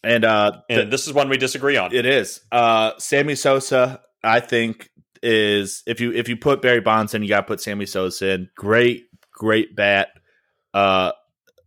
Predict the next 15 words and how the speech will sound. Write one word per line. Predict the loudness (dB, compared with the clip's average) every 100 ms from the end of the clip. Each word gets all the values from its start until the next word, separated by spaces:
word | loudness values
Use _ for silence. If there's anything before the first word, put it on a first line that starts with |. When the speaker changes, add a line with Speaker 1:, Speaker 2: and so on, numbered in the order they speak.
| _ _ _ _ _ -20 -20 -20 -2
Speaker 1:
pretty | 0 2
good | 2 0
defense. | 0 0 2 0 0
I | -4 -2
mean, | -2 -2
nothing | 0 0 0 -2 -2
to, | 0 2
like, | 0 0
really | -2 -2
write | 0 0 0
home | -2 -4 -4
to |
mom | -2 -2 0
about, | 0 0 0 -2
but | -2 -2 -2